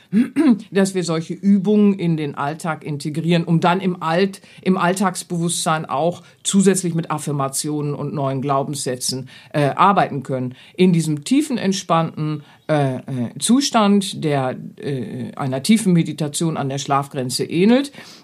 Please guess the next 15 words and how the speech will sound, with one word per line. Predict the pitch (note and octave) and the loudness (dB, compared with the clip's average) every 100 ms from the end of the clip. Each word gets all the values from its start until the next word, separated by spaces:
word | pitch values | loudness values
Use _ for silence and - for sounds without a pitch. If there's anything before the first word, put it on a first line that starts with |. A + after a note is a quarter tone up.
| - | 0
ist | G3+ G3 | 0 2
es | G3 | 0
halt | F3+ E3+ E3+ | 0 0 0
so, | D#3 D#3 E3 - - | -2 -2 -4 -10 -6
dass | D#3 E3 D#3 | 0 0 0
wir, | D3+ C#3+ C3+ - - | -2 -2 -4 -12 -6
äh, | D#3 C#3+ - | -2 0 2
autosuggestiv | E3+ E3+ D3 D3 D3 - A3+ - | 2 2 0 -2 -4 0 0 2
arbeiten | - B3 A#3 A3+ A3 | 2 4 4 0 0
mit | A3 G#3 | 0 0
den | G#3+ G3 | -2 0
Inhalten, | G3+ G3+ G3 F#3 - F3+ F3 - | 0 2 2 0 -2 -6 -6 -8
wir | D3+ D#3 | -6 -4
verankern | C#3+ - F3+ A3 A3 G#3 | -4 -2 0 2 2 2
sie | F3 F#3+ F#3+ | 2 2 0